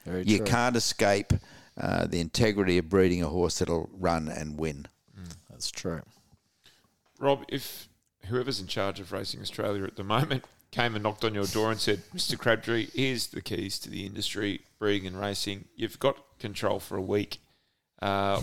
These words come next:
Speaker 3: <laughs> whatever you'd like to change, you can change and we'll run with that ongoing." What immediately springs to mind for you as changes you think would benefit the industry, not only in the short term, but with a view to the future?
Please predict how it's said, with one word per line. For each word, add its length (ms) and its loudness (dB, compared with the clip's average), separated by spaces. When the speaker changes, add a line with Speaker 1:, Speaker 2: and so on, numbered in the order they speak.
Speaker 3:
<laughs> 180 -16
whatever 260 6
you'd 180 2
like 200 4
to 60 -14
change, 440 -2
you 60 -8
can 140 -8
change 360 -2
and 120 -8
we'll 120 -4
run 240 -4
with 140 -12
that 220 -6
ongoing." 520 -10
What 320 -2
immediately 500 0
springs 420 -4
to 100 -8
mind 340 -4
for 120 -8
you 280 -2
as 300 0
changes 460 0
you 100 -4
think 240 -8
would 160 -10
benefit 440 2
the 160 -2
industry, 380 -2
not 140 -2
only 220 0
in 80 -2
the 40 -4
short 340 -2
term, 260 -8
but 180 -4
with 140 -4
a 40 -8
view 180 0
to 100 0
the 80 -6
future? 440 -8